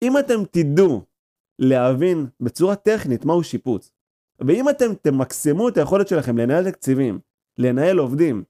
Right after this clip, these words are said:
להכין כתב כמויות מדויק, ולעבוד עם אנשי מקצוע שהם מקצוענים בתחומם, אתם תוכלו לנהל שיפוץ, ולהשביח נכסים בצורה מקצועית, יעילה,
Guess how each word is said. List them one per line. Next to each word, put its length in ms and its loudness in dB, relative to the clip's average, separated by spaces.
להכין 480 0
כתב 260 0
כמויות 460 2
מדויק, 480 2
ולעבוד 460 2
עם 120 -2
אנשי 200 -2
מקצוע 340 0
שהם 180 -2
מקצוענים 640 0
בתחומם, 600 0
אתם 220 0
תוכלו 260 2
לנהל 240 -2
שיפוץ, 520 -4
ולהשביח 580 2
נכסים 460 0
בצורה 320 2
מקצועית, 760 0
יעילה, 520 4